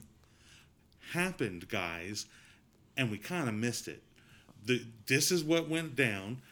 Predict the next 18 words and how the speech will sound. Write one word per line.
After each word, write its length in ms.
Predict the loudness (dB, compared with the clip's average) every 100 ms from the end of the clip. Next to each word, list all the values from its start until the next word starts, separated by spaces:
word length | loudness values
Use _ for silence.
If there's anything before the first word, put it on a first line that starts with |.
| -20 -4
and 220 | -2 0
then 420 | 2 2 2 0 -4 -2
that 200 | 0 0
same 380 | -2 0 0
God 380 | -2 -2 -2 -2
that 100 | -2
we've 160 | -2 0
been 160 | -2
serving 580 | 0 0 2 2 2 2
and 100 | 0
claiming 340 | -2 -4 -2 -4
to 80 | -2
serve 500 | 0 2 2 0 -2 -12 -10
raised 640 | -4 0 4 6 4 4
him 180 | 2 2
up 180 | 2 0
to 100 | -2
righteousness. 840 | 0 -2 -2 -2 0 -2 -4 -6